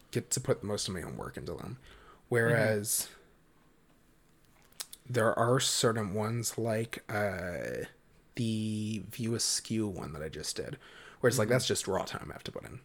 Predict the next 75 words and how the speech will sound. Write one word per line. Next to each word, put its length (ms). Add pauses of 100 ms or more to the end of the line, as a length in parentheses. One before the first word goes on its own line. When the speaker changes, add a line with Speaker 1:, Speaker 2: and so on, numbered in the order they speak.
Speaker 1:
Like, 140
I 60
know 140
ex-, 200
I 220
can 180
look 160
at 140
it 100
and 80
I 40
can 180
analyze 640
it, 240
but 100
it's 140
like, 80
okay, 180
I'm 60
gonna 160
do 120
a 40
lot 120
of 60
frame 240
by 80
frame 300
work, 180
and 140
those 260
can 120
be 60
time 220
consuming, 380
which 160
is, 180
uh, 280 (520)
why 280
I 80
know 120
for 160
sure 280
the 100
one 160
where, 320
as 140
far 240
as, 340 (1000)
I, 100
yeah, 200
I 60
don't 160
even 160
know 80
why. 220
The, 280
the 140
other 120
ones 200
don't 160
compare. 200
The 120
one 140
that 100
is 120
by 260
far 180
the 80
most 380 (520)
difficult 500
was 180
the 60
Mission 220
Impossible 480
one. 280